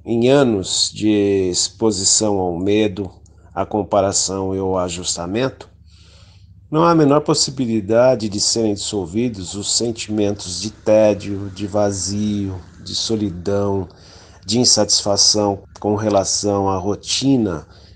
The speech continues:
que é percebida como superficial, enfadonha e, na maior parte do tempo, sem sentido. E não há nada que possamos fazer para que ocorra o findar da interferência dessa estrutura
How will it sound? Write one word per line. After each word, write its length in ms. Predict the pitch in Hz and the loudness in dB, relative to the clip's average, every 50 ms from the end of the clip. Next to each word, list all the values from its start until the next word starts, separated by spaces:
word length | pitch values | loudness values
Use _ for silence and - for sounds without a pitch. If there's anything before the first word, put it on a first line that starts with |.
| - - - | -18 -8 -4
que 80 | 101 | -4
é 60 | 98 | -2
percebida 680 | 95 - 110 104 - - 104 90 82 107 104 90 98 92 | -2 0 0 0 2 0 0 0 0 0 0 0 -2 -4
como 280 | - - 95 90 92 | -4 -4 -6 -6 -6
superficial, 1160 | 90 - - 107 - - 101 95 - - - - - - 135 120 110 113 110 107 107 95 - - - - - - - - - - - | -6 -8 -10 -8 -4 -2 -2 -2 -2 -2 -4 -2 0 2 4 6 6 8 6 6 4 0 -4 -12 -20 -20 -20 -20 -20 -20 -18 -10 -4
enfadonha 1080 | 104 110 101 - - 107 98 95 90 95 98 101 107 110 110 107 107 104 101 95 - - - - - - - - - - | -4 -4 -4 -2 -2 -2 -2 -2 -2 -2 0 0 2 2 2 2 2 0 -2 -4 -8 -12 -20 -20 -20 -20 -20 -20 -14 -6
e, 100 | - 117 | 0 2
na 140 | 113 113 110 | 4 4 4
maior 380 | 110 110 110 104 104 104 101 98 | 4 4 4 4 4 2 2 0
parte 360 | - - 107 104 104 - 98 | 0 2 2 2 2 0 -6
do 100 | 90 85 | -12 -12
tempo, 600 | - - - 113 123 131 127 104 - - - 76 - - - - - - - - | -8 -2 0 0 2 2 0 -2 -6 -14 -16 -18 -18 -18 -20 -20 -20 -20 -20 -18
sem 340 | - - - - 107 113 110 | -10 -6 -4 -2 0 0 0
sentido. 600 | 107 - 110 107 98 101 - - 55 52 - - - - - - - - - _ - - - _ - _ _ - - _ - - _ _ _ _ _ _ - | 0 0 0 -2 -2 -4 -6 -8 -8 -10 -14 -18 -20 -20 -20 -20 -20 -20 -20 _ -20 -20 -20 _ -20 _ _ -20 -20 _ -20 -20 _ _ _ _ _ _ 0
E 120 | 143 147 | 4 6
não 180 | 151 175 180 185 | 6 8 8 8
há 100 | 185 156 | 8 6
nada 460 | 120 110 107 127 147 156 131 110 101 | 6 6 6 6 6 4 4 4 2
que 140 | - - 110 | 2 0 -4
possamos 580 | 110 - 104 98 - - 113 110 104 98 - - | -2 -2 -2 -2 0 0 0 0 -2 -2 -4 -6
fazer 480 | 92 82 82 78 - 110 120 117 117 | -4 -4 -4 -4 -2 0 0 0 0
para 180 | - 113 107 104 | 0 0 0 0
que 160 | - - 131 | -2 -2 -2
ocorra 540 | 123 110 - - - - 123 131 123 123 139 | -2 -2 -2 -6 -6 -2 -2 0 0 0 -2
o 20 | |
findar 800 | 120 - - - 156 147 127 110 104 117 131 139 139 139 123 107 | -4 -4 -4 -2 0 0 0 2 4 6 8 10 10 8 8 6
da 160 | 95 92 104 | 2 0 0
interferência 840 | 104 101 101 - 113 101 - - - 98 92 107 110 110 110 - 98 85 | 0 0 0 0 -2 -2 -2 -2 -4 -2 0 2 0 0 0 -2 -6 -6
dessa 480 | - 92 101 117 123 120 - - 101 | -2 2 6 6 6 6 4 0 -2
estrutura 640 | 87 - - - 85 78 - - 69 69 69 57 55 | -2 -4 -6 -6 -8 -12 -12 -14 -14 -12 -12 -12 -12